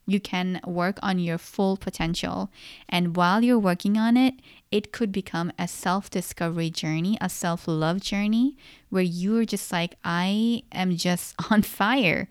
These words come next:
and you just keep on moving forward. I think the core issue here is definitely embracing your current circumstance and trusting Allah. And as difficult as that may be, and actually sometimes you hear those words and they sound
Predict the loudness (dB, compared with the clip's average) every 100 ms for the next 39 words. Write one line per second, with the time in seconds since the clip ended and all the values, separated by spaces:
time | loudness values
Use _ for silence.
0 | -14 -18 -2 2 4 2 -2 -2 -2 2
1 | 2 4 4 4 2 0 -2 -2 0 0
2 | -2 -6 -10 -20 -20 -4 2 6 8 6
3 | 2 4 6 6 2 -2 -2 -2 -2 -2
4 | 0 0 -2 -2 -4 -4 -4 -2 -4 -2
5 | -2 -4 -4 -4 -4 -8 -8 -8 -6 -8
6 | -6 -8 -8 -8 -8 -6 -8 -4 -4 -2
7 | -4 -2 -2 -2 -2 -6 -10 -20 -20 -10
8 | -4 -2 -2 -4 -4 -4 -4 -2 -2 0
9 | 0 0 -2 -4 -2 -2 -2 0 -2 -2
10 | -4 -4 -4 -4 -2 -2 -4 -6 -8 -6
11 | -2 2 2 2 0 -2 -2 -2 0 0
12 | -2 -6 -6 -4 -2 -2 -2 -6 _ _
13 | -4 -2 -2 -2 -4 -2 -2 -2 -4 -4
14 | -4 -4 -4